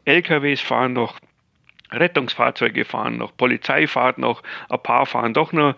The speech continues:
irgendwo hin und wenn's nur in die Arbeit ist. Und dieser, dieser Bodensatz an Verbrauch, Motorenöl, ne, ohne Motorenöl könnt's kein Auto bewegen, äh, der hilft uns natürlich schon auch, ganz klar, ne?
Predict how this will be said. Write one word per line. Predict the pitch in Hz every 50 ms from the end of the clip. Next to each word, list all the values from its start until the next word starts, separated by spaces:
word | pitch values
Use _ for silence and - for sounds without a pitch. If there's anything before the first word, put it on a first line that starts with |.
| - - - - -
irgendwo | 131 143 143 147 127 123 120 117
hin | 139 147 147 151 -
und | - 123 127
wenn's | 135 139 - 135
nur | 131 127
in | 120
die | 113 117
Arbeit | 113 117 151 151 151 147 139
ist. | 143 143 - - - - - - - - - - - -
Und | - - 127 127 - -
dieser, | 156 175 - - 147 131 120 117
dieser | - 117 123 120 127 117
Bodensatz | 101 - - 147 185 214 190 185 147 - 127 113 104 - - - - - - - _ _ - - _ _ _
an | 113 117 113 120 117
Verbrauch, | - - 117 - - 117 113 117 147 170 175 160 - - - -
Motorenöl, | - 117 113 - - 127 147 156 151 123 110 107 104
ne, | 104 113
ohne | 131 135 131 131 135 127
Motorenöl | 120 127 - - 117 135 139 139 127 127 120
könnt's | - 123 120 - -
kein | - 113
Auto | 110 135 156 156 135 110 _ _ _ _ -
bewegen, | 110 104 107 110 113 113 110 107 _ - - - - - - -
äh, | - 110 110
der | - 123 120
hilft | 117 139 151 170 - -
uns | 135 139 131 -
natürlich | 135 127 - - 135 131 131 120 -
schon | - 135 143 147 -
auch, | - 104 104 104 - - - - _ - _ -
ganz | 127 123 131 - -
klar, | - 107 110 113 113 107
ne? | 101 120 160